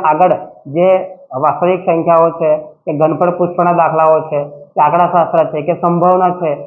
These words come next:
કે જે પછી ત્રિકોણના છે, કે કોઈ પણ રીતના જે દાખલા છે, દ્વિઘાત સમીકરણ છે, સમાંતર શ્રેણી છે, જે દસમા ધોરણના કોન્સેપ્ટમાં છે, એ આ જ છે. આ તમને આવડે એટલે તમે આગળ કોન્સેપ્ચ્યુઅલ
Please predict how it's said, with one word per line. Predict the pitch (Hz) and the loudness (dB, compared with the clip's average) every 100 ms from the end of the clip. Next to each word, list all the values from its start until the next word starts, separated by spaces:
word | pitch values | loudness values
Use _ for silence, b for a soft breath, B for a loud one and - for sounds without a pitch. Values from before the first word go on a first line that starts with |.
| - _ - | -20 _ -6
કે | 180 | -2
જે | 175 | 0
પછી | 185 185 190 | 0 0 -2
ત્રિકોણના | 180 175 185 185 180 | -2 0 0 2 0
છે, | 180 170 165 | -2 -4 -4
કે | 208 | -8
કોઈ | 202 233 233 | -2 0 2
પણ | 240 214 | 2 0
રીતના | 196 196 | 2 2
જે | 196 | 2
દાખલા | 185 151 160 147 | 2 2 2 0
છે, | 139 | -2
દ્વિઘાત | 156 175 180 - _ - 170 180 | -2 -4 -4 -12 _ -6 0 0
સમીકરણ | 170 165 170 165 165 156 | 2 -2 0 2 2 0
છે, | 151 | -4
સમાંતર | 156 165 170 175 | -2 0 0 0
શ્રેણી | 170 160 160 | -2 -4 -4
છે, | 151 156 - _ _ _ 156 | -6 -10 -12 _ _ _ -2
જે | 220 | 2
દસમા | 202 214 202 | 2 2 2
ધોરણના | 202 202 202 | 4 2 0
કોન્સેપ્ટમાં | 196 185 185 247 - 226 214 202 - | 0 0 0 -2 -2 0 0 0 -2
છે, | 165 131 107 - 160 | -4 -2 -4 -12 -10
એ | 175 | -4
આ | 165 180 | 0 2
જ | 208 202 | 2 0
છે. | 180 139 123 | -2 -4 -2
આ | 151 175 | 0 0
તમને | 196 185 190 | 0 0 0
આવડે | 156 160 196 | 2 2 2
એટલે | 202 - - 180 | 0 -4 -10 -4
તમે | 170 180 185 | -2 -2 0
આગળ | 160 170 202 196 - | 0 2 0 -2 -4
કોન્સેપ્ચ્યુઅલ | 196 180 180 240 - - 233 233 | 0 0 0 -2 -2 0 2 2